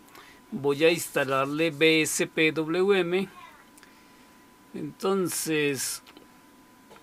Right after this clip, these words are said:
ya tengo de B S P W M, tengo una configuración que tengo aquí en GitLab.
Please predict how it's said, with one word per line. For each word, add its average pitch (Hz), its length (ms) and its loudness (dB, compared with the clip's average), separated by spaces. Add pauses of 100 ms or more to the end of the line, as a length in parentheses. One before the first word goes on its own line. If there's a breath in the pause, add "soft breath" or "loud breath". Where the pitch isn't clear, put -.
(680)
ya 151 260 0
tengo 190 600 2 (180)
de 147 280 0
B 156 260 0
S 175 240 0
P 175 200 2
W 185 520 4
M, 202 240 2
tengo 165 600 -2 (140)
una 180 300 0
configuración 151 1000 -2
que 170 300 -2
tengo 151 420 0
aquí 151 320 -2
en 147 220 -2
GitLab. 156 460 2